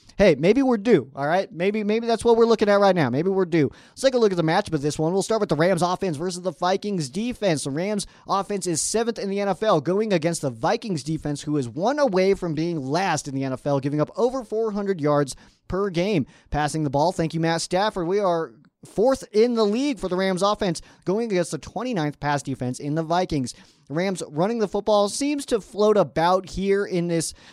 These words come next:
right around a hundred yards per game range, but that is twenty-fourth in the league.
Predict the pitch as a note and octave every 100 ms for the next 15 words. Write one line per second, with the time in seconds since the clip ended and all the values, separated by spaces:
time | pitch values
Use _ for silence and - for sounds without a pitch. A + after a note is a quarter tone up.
0 | - - C#3 E3 F#3+ F#3+ F3 F3 D3+ C3+
1 | E3+ D#3+ E3+ D3+ D#3+ C#3 E3 D#3 D3 E3
2 | D3+ D3+ D#3+ E3 C#3 C3+ F3 G3 E3 -
3 | A3 A#3+ G#3 G#3+ G#3+ F3 E3+ E3+ D#3+ D3+
4 | F#3 G#3 D#3+ A#2